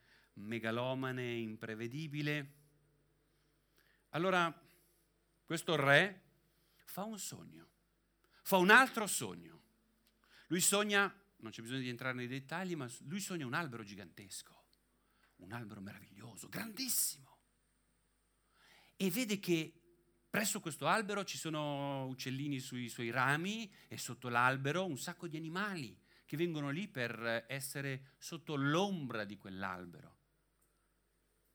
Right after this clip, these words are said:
Poi succede qualcosa. Qualcuno dice: "Andate, tagliate, abbattete l'albero.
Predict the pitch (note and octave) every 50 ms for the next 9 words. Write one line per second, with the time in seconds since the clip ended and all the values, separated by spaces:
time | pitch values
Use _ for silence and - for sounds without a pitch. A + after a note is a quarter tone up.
0 | _ _ _ _ _ _ _ _ _ _ _ _ _ _ - G3 A3+ C#4+ E4+ E4
1 | - _ _ _ _ - - D#3 - G3 G#3+ A3 G#3 - - - - - E2+ F2
2 | - _ _ _ - C#3 C#3 C3+ E3+ F#3 G3+ F#3 E3 D3+ C3+ - B2+ A2+ A2 -
3 | _ _ _ _ _ _ _ _ _ _ _ _ _ - C#3 C#3+ D#3 F3 F#3+ G#3
4 | - A3 G#3 - - - _ - F#3+ F#3+ F#3+ G3 F#3+ F#3+ F#3 F#3+ G#3 G#3+ - -
5 | A#3 B3 A#3+ A3 - - _ _ _ _ _ _ _ _ _ _ _ _ _ _
6 | _ _ _ _ _ _ _ _ _ _ _ - E3 F#3+ G3 G3+ F3 D3+ C#3+ E3
7 | D#3+ D#3 D3 - - D#3+ D#3 D3 - D3+ C#3 C3 C3 C3 B2+ B2+ C3 C3 C3 C3
8 | C3 C3 C3 C3 -